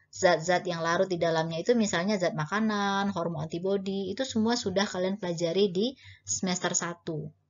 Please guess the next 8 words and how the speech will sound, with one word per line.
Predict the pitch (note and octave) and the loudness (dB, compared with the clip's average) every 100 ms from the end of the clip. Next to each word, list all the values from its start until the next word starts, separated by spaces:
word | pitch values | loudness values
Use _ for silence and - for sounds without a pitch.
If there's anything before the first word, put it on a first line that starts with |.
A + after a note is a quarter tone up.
| _ _ _ _ | _ _ _ _
Ya. | E3+ F3 G#3+ D#4 - _ _ _ _ _ _ _ _ - _ - - - - - | -6 2 4 2 -6 _ _ _ _ _ _ _ _ -20 _ -20 -18 -14 -14 -6
Oke, | A#3 A#3+ G3+ D3+ D#3+ E3+ | 0 4 6 6 2 0
terkait | G#3 G#3+ A#3+ C#4 D#4 | 0 2 4 4 4
tentang | A#3+ A3 G3+ | 2 2 0
kebocoran | G3 F#3+ F#3 F3+ E3+ E3+ | -2 0 -2 0 -2 -2
plasma | F3 A#3 B3 - E3 C#3+ D3 E3+ A3 | 0 0 0 2 2 4 4 4 2
ya, | D#3+ D#3 F#3+ A3+ - - - - _ - | 2 2 2 -2 -10 -20 -20 -20 _ -2
eh, | A3+ A#3 A3+ A3+ A3 A3 A3 A3 | 4 6 6 8 8 6 4 4